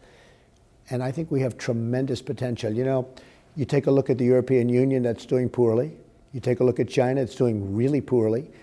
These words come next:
You take a look at other countries, they're not doing well. We're the hottest country in the world. We're doing great economically and otherwise. We now have a very strong military, a lot stronger after this last budget. And then at some point very soon, I'll be able to cut back.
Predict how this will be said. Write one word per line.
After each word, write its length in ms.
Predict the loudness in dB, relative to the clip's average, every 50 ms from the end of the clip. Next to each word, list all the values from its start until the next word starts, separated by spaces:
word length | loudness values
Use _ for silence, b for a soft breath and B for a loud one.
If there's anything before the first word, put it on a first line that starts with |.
| B B B B _
You 80 | -10 -6
take 200 | -4 -4 0 2
a 60 | 2
look 160 | 0 2 2
at 80 | 2 2
other 180 | 2 2 2
countries, 440 | 0 0 0 0 0 -2 -4 -2 0
they're 100 | 0 2
not 180 | 2 0 0 0
doing 220 | 0 0 0 0 0
well. 240 | 0 0 2 0
We're 220 | 2 2 2 2 2
the 100 | 2 0
hottest 480 | 0 0 0 0 0 0 -4 -6 -6
country 400 | -2 -2 -2 -2 -2 -6 -8 -6
in 140 | -4 -4 -2
the 80 | -2 -2
world. 340 | -2 2 2 2 2 0 -2
We're 100 | -2 -2
doing 240 | -2 -2 -2 -2
great 220 | -2 -2 -2 -2 -2
economically 800 | -4 -4 -4 -4 -4 -2 -2 -2 -4 -4 -4 -6 -6 -4 -6
and 140 | -6 -4 -4
otherwise. 580 | -4 -2 -2 -2 -2 -2 -2 -2 -4 -6 -10 -14 B B B B B B B B B B -2
We 120 | 0 2
now 180 | 2 2 2 0
have 120 | 0 0
a 60 | -2 -6
very 300 | -4 0 2 2 2 0
strong 360 | 0 0 0 0 2 2 0
military, 380 | 0 0 -2 -2 -2 -4 -2
a 40 | 0
lot 200 | 0 0 0 -2
stronger 400 | -2 0 2 4 4 6 6 6
after 240 | 4 2 0 -2 -4
this 420 | -2 -2 -4 -4 -6 -10 -12 -8
last 320 | -4 -2 -2 -2 -4 -4 -4
budget. 380 | -4 -4 -4 -4 -6 -8 -10 -14 B B B B B B B B B B _ -20 _ _ _ _ _ _ _ _ -4
And 140 | -4 -2 -2
then 140 | -2 -4 -4
at 120 | -8 -10
some 220 | -8 -8 -8 -8 -6
point 280 | -6 -6 -6 -6 -6
very 280 | -6 -4 -4 -4 -4 -6
soon, 300 | -8 -6 -6 -6 -4 -4
I'll 80 | -4 -4
be 160 | -4 -4 -4
able 140 | -4 -4 -8
to 60 | -8
cut 280 | -6 -6 -8 -8 -6
back. 460 | -8 -8 -8 -8 -10 -12 -12 -14 -20